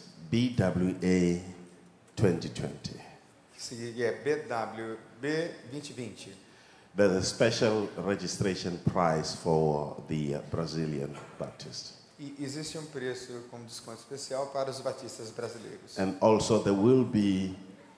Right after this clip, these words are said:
Speaker 1: a, a, a day pass registration for people who say, "I can only attend for one day."
Speaker 2: That's great.
Speaker 1: or so.
Speaker 2: Ah, também haverá um passe de um dia para aquelas pessoas que não vão ficar durante toda a conferência, mas querem ficar apenas um dia. Há um passe especial para isso.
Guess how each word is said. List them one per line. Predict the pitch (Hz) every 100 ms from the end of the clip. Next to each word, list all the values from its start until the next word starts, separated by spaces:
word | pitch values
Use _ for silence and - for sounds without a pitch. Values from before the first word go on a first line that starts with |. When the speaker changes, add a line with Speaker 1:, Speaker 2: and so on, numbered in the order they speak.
| -
Speaker 1:
a, | 90
a, | 90 85 85 87 85 85 90
a | 85 82
day | - 104
pass | 98 - 101 87 82 - -
registration | 85 87 80 - 85 82 80 80 76
for | 78
people | - 101 87 92
who | 87
say, | - 87
"I |
can | 82 90 87
only | 87 87
attend | 80 78 87 80
for | - 71
one | 78 69
day." | 73 73 - - -
Speaker 2:
That's | - -
great. | 120 -
Speaker 1:
or | 71
so. | - - - - -
Speaker 2:
Ah, | 113 123 120 -
também | 143 165
haverá | 160 143 139 143 139
um | 127 143
passe | 147 143 - 113
de | 143
um | 165
dia | 123 131 165 113
para | 123
aquelas | 123 131 131
pessoas | - 123 131 117
que | 151
não | 139 123 127
vão | 127
ficar | 123 127 - 113 110
durante | 107 107 -
toda | 113 107
a |
conferência, | 117 143 131 147 - 135
mas | 127
querem | - 123
ficar | 113 113
apenas | 113 110 113
um | 135
dia. | 127 151 117
Há | 127
um | 131 -
passe | 123 127 -
especial | 120 - 117 113
para | 110 120
isso. | 107 - -